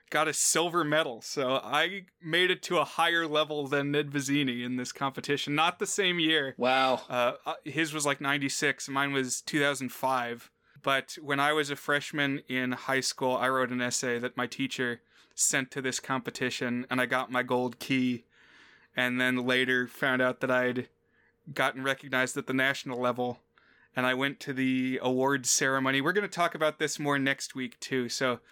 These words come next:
Speaker 1: you don't need every detail here, but that stood out to me, reading that.
Speaker 2: I'm really excited to hear more about that, 'cause that is, that's a cool thing. Congratulations on doing that.
Speaker 1: Thank you.
Speaker 2: Even if it was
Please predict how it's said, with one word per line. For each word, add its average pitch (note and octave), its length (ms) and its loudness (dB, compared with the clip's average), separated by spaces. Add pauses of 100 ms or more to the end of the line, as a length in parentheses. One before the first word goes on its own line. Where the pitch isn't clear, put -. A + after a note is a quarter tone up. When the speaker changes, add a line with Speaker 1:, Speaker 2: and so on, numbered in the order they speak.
(320)
Speaker 1:
you D#3 120 2
don't D#3+ 140 0
need D3 320 0 (460)
every D#3 320 0
detail C#3 520 0
here, B2 420 0
but B2 380 0 (580)
that D3+ 340 0 (360)
stood - 340 0
out B2 220 2
to - 100 -10
me, A2 220 -8 (100)
reading C3 380 -2
that. A#2 380 -4 (360)
Speaker 2:
I'm E3 160 4
really F3 220 4
excited D#3 340 4
to D3 60 4
hear C#3+ 160 4
more C3+ 180 4
about B2+ 300 2
that, B2+ 260 4
'cause C#3 160 -4
that D3+ 200 4
is, D#3+ 320 2 (100)
that's G3+ 260 2
a B3+ 80 4
cool G#3+ 260 0
thing. G#3 280 2
Congratulations D3+ 760 2
on C#3 140 2
doing B2 240 0
that. G#2 220 -12 (240)
Speaker 1:
Thank F#3+ 260 0
you. A#2+ 180 -2 (100)
Speaker 2:
Even E3 200 4
if D3+ 100 2
it D#3 80 4
was D3 440 2